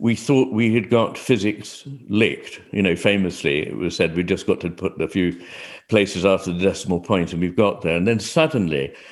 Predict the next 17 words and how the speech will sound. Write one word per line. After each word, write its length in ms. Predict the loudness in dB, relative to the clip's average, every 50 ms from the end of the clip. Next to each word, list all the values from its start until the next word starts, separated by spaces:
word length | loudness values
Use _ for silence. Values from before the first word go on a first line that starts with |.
| -20 -20 -20 _ 0
the 80 | 2 4
world 300 | 6 6 6 4 4 2
was 180 | 0 0 0
turned 320 | 0 2 4 4 4 4 2
upside 520 | 2 0 -2 -2 0 0 2 2 2 0
down 400 | 0 2 2 2 0 -2 -2 -2
by 160 | -2 -2 -2
quantum 840 | 0 0 0 0 0 0 -2 -6 -8 -8 -6 -6 -6 -6 -6 -6 -10 -12 -10
mechanics 840 | -10 -6 -2 0 0 0 2 2 2 2 2 0 -4 -10 -14 -10 -10
and 180 | -10 -10 -10 -14 -20 _ _ _ _
later 240 | -2 -2 -2 -2 -2
by 160 | -4 -4 -4
quantum 360 | -2 -2 -2 -2 -2 -4 -6 -4
field 300 | 0 0 0 0 0 -2
theory. 340 | -4 -4 -4 -4 -4 -8 -10 _ _ _ _ _ _ _ -20 -20 -20 -20 -20 -20 -14 _ 2
Um, 580 | 4 4 6 6 4 4 4 2 0 -4 -6 -6 -6
so, 200 | -6 0 4 6